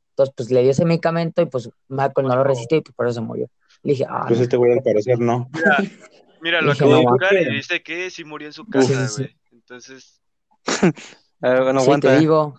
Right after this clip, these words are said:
Speaker 1: Te digo que, o sea, creo que
Speaker 3: Entonces,
Speaker 1: es en
Speaker 3: en
Speaker 1: su
Speaker 3: el
Speaker 1: casa y te lo trasladaron,
Speaker 3: Órale.
Speaker 1: y luego después en helicóptero ya está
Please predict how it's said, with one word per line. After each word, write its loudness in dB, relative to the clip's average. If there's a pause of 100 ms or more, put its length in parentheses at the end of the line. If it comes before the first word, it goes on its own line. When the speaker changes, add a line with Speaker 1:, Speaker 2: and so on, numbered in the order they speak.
(320)
Speaker 1:
Te 0
digo 4
que, 2
o 4
sea, 2
creo 2
que 4
Speaker 3:
Entonces, 4
Speaker 1:
es 4
en 4
Speaker 3:
en 2
Speaker 1:
su 2
Speaker 3:
el 2
Speaker 1:
casa 0
y -2
te 0
lo 2
trasladaron, 0
Speaker 3:
Órale. -4
Speaker 1:
y -6
luego 2
después -6
en -4
helicóptero 0
ya 2
está -4